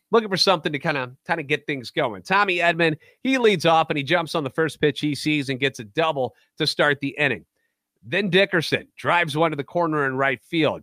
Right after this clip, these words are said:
Beautiful swing. So you get back-to-back doubles. That one scores Edman and makes it two to one. Uh-oh.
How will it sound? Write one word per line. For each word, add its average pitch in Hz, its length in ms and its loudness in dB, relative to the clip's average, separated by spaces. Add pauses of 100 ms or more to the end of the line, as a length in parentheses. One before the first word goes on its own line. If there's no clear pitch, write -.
Beautiful 175 400 2
swing. 156 460 0
So - 100 -8
you 123 80 -6
get 143 160 -2
back-to-back 208 540 -2
doubles. 117 420 0 (440)
That 185 260 0
one 233 120 4
scores 170 480 2
Edman 156 340 2
and 127 80 -2
makes 147 220 -2
it 131 100 -12
two 190 160 -4
to 170 60 -2
one. 147 300 0 (1900)
Uh-oh. 101 640 -2